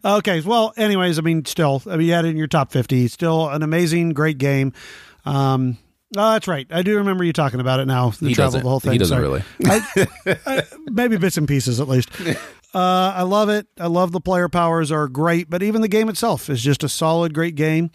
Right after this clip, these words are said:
Speaker 1: You know, I'm intrigued to play Marco Polo two just simply 'cause I love Marco Polo, so I just figure, you know, it's just another variation of the game, so I'm intrigued in that, but just straight up talking about Marco Polo, just great game,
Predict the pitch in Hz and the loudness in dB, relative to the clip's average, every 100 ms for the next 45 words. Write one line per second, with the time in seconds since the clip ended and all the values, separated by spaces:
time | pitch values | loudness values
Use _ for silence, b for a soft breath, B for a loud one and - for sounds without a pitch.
0 | _ - 269 269 247 233 208 - 226 226 | _ -4 0 2 0 0 -2 0 0 0
1 | 202 185 220 214 208 202 220 180 202 202 | -4 -2 0 0 0 0 -2 0 2 2
2 | 185 202 190 175 156 175 165 151 165 - | 0 0 0 0 0 0 0 0 0 -2
3 | - 131 135 233 214 160 139 143 147 165 | -8 -8 0 0 2 0 0 0 0 0
4 | 202 - 156 156 156 135 147 143 160 156 | 0 0 0 0 -2 -2 0 0 0 2
5 | 156 156 151 _ - 151 151 151 156 - | 2 0 -4 _ -16 -2 0 2 2 0
6 | 151 156 131 - 151 156 156 143 139 160 | 0 0 -2 -4 0 2 0 0 0 0
7 | 160 151 151 - 156 147 143 151 147 170 | 2 0 0 0 -2 0 2 2 0 0
8 | 170 160 190 180 160 151 139 139 - B | 0 2 0 2 2 0 0 -4 -6 B
9 | B B - 214 - 196 185 170 170 156 | B B 0 2 2 0 0 0 0 0
10 | 156 160 156 156 160 143 151 147 139 123 | 0 0 0 0 0 0 0 2 0 0
11 | - - - - 185 190 165 170 165 160 | -4 -6 -8 -2 0 0 0 2 2 0